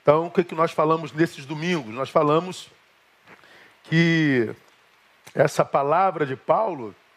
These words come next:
é uma palavra que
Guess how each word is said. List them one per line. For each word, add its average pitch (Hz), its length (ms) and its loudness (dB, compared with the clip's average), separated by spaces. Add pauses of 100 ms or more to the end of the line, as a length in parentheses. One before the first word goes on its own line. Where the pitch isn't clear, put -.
(760)
é 135 120 6
uma 156 220 0
palavra 147 800 0 (1000)
que 135 680 0